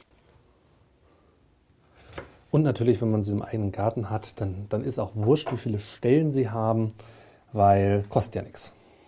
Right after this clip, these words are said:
Die Sonne scheint, der Regen fällt. Alles, was das vielleicht mal gekostet hat, ist den Baum an sich, wenn man ihn,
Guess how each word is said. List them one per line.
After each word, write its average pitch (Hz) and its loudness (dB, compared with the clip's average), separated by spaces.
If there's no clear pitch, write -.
Die 120 0
Sonne 127 0
scheint, 185 0
der 123 0
Regen 123 0
fällt. 156 -2
Alles, 127 -2
was 120 -2
das - -14
vielleicht 135 -2
mal 110 -2
gekostet 104 -6
hat, 117 -6
ist - -2
den 107 -2
Baum 98 2
an 101 -6
sich, 240 0
wenn 180 2
man 175 -2
ihn, 170 0